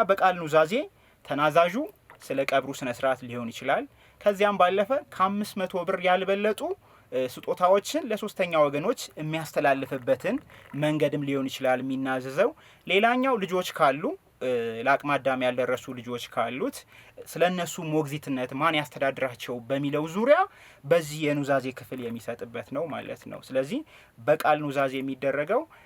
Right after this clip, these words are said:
እነዚህን ነገሮች ያካተተ ነው ማለት ነው። እ፣ ምናልባት እዚህ ጋር ተያይዞ ዋናው መነሳት ያለበት ነጥብ በቃል የሚደረግ ኑዛዜ ተናዛዡ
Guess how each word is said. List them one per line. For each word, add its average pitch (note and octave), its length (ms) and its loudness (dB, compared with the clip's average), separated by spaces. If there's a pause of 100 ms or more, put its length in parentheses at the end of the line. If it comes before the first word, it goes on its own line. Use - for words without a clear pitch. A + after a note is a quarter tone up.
(120)
እነዚህን C#3 460 -2
ነገሮች A#2+ 460 -4
ያካተተ A2+ 600 -6
ነው C3+ 160 -6
ማለት A#2+ 380 -10
ነው። - 180 -10 (140)
እ፣ C3+ 200 -4
ምናልባት D#3+ 440 0
እዚህ D#3+ 200 -8
ጋር F3+ 180 6
ተያይዞ F3+ 380 4
ዋናው A3+ 360 4
መነሳት D#3+ 380 2
ያለበት D3 500 2
ነጥብ F#3+ 320 -2 (1080)
በቃል F#3 340 6
የሚደረግ F#3 540 4
ኑዛዜ G#3+ 440 4 (480)
ተናዛዡ G3 520 4